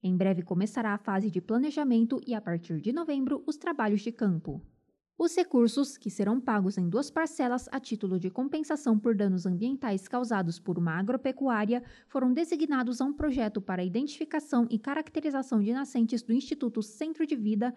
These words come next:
cadastrado no Banco de Projetos e Entidade do Ministério Público do Estado de Mato Grosso. O Água para o Futuro é uma iniciativa do Ministério Público do Estado de Mato Grosso, executada em conjunto com o I C V e a Universidade Federal de Mato Grosso.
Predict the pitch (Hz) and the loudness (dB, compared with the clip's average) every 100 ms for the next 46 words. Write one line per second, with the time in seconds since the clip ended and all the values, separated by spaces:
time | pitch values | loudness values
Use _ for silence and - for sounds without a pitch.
0 | - 294 311 339 - 240 214 233 202 202 | -4 -2 0 0 2 4 6 6 6 4
1 | 196 190 240 311 285 247 233 190 240 302 | 4 0 0 0 2 2 2 2 0 0
2 | 311 247 233 214 208 214 330 330 311 302 | 0 2 0 2 4 4 2 -2 -2 0
3 | 294 226 226 247 247 294 247 196 185 190 | 0 0 0 0 -2 -2 0 0 2 2
4 | 190 208 196 175 165 - 120 - _ _ | 0 0 0 0 -4 -12 -16 -16 _ _
5 | - 190 175 160 - 185 208 208 208 196 | -2 0 0 -2 -2 -2 -2 0 2 4
6 | 185 175 185 277 302 294 247 208 196 196 | 4 2 2 2 0 -2 0 0 2 2
7 | 285 320 - 277 247 233 202 - 202 208 | 2 0 0 0 0 -2 -2 -2 -2 -2
8 | 214 185 165 180 226 262 262 269 262 269 | -2 -2 -2 -2 -2 0 2 0 2 -2
9 | 254 - - 214 302 320 302 247 262 311 | -2 -8 -2 0 0 -2 -2 -2 -2 -2
10 | 359 349 247 226 208 214 190 180 202 - | 2 4 6 6 4 2 4 4 0 0
11 | 320 311 226 233 220 202 247 359 339 320 | 0 2 4 4 2 2 2 2 0 0
12 | 302 247 240 233 277 294 240 196 196 190 | -2 -2 -2 -2 -2 0 0 2 0 0
13 | 214 208 180 170 - 151 | 0 0 0 -4 -8 -10